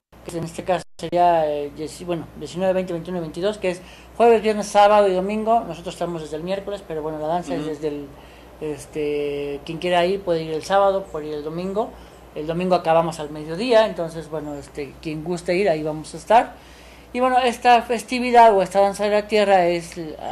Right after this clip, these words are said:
Speaker 1: hablábamos hace rato que, pues, hay una previa, este, preparación para los que van a participar, participar estos cuatro días, pero bueno, quien quiera ir puede participar con nosotros en los círculos externos, no hay ningún
Speaker 2: Ujú.
Speaker 1: problema, y siempre habemos,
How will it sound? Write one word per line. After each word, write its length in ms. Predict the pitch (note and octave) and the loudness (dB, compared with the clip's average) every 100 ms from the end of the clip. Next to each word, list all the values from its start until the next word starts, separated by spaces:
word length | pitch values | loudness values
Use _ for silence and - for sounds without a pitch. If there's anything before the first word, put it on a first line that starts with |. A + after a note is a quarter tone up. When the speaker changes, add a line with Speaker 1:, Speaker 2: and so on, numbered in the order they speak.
| B2 | -8
Speaker 1:
hablábamos 400 | D3 D#3+ E3+ F3 | -2 2 2 0
hace 180 | F3 F3+ | -6 -6
rato 220 | F3+ F3+ | -6 -6
que, 200 | F3 D#3 D3 - | -12 -14 -14 -20
pues, 200 | - D3+ | -18 -14
hay 60 | D#3+ | -8
una 240 | E3 D#3+ | -8 -4
previa, 280 | F3 E3 E3 - - | -2 0 -2 -10 -10
este, 380 | D#3+ C#3 - D#3 | -8 -8 -12 -10
preparación 680 | E3 F#3+ G#3 A3 B3 C#4 - - - - | -2 4 6 6 2 0 -2 -16 -20 -4
para 140 | E3 | -2
los 100 | D#3+ | -2
que 120 | - | -4
van 160 | E3 F3+ | -2 0
a 100 | F3+ | 0
participar, 580 | E3 - - E3+ E3+ - - | -4 -6 -6 -6 -6 -12 -8
participar 460 | D3+ - D3+ D#3+ E3 | -8 -8 -10 -6 -6
estos 180 | E3+ | -6
cuatro 260 | - E3 F3+ | -8 -4 -2
días, 280 | G3+ A3+ A#3 | 4 4 4
pero 280 | G3+ E3+ E3 - - - - | 2 2 0 -4 -20 -20 0
bueno, 320 | D4+ D4+ C#4+ - | 4 4 2 -2
quien 160 | G3+ F#3+ | -4 0
quiera 220 | G#3+ A3 | 6 8
ir 160 | A3 A3+ | 8 4
puede 180 | G3 F#3+ | 2 2
participar 540 | F3 F3+ F3 F#3+ F3+ | 0 -6 -2 0 0
con 100 | G3 | -2
nosotros 360 | F#3 G3 G3+ D#3+ | -4 -4 -4 -6
en 80 | |
los 120 | D#3 - | -8 -8
círculos 480 | E3+ E3 F3 E3 | -10 -6 -4 -4
externos, 560 | E3+ - G#3+ G3 G#3 D4 | -6 -2 2 2 0 -8
no 80 | - | -8
hay 120 | D3 | -8
ningún 240 | C#3 D#3 F#3+ | -6 -6 -6
Speaker 2:
Ujú. 60 | E3+ | -6
Speaker 1:
problema, 380 | E3 F#3+ A#3+ | -4 -4 -6
y 220 | E3+ D#3 E3 | -8 -10 -12
siempre 280 | F#3 E3+ D#3+ | -10 -2 -2
habemos, 340 | E3 E3 E3+ | -2 -4 -6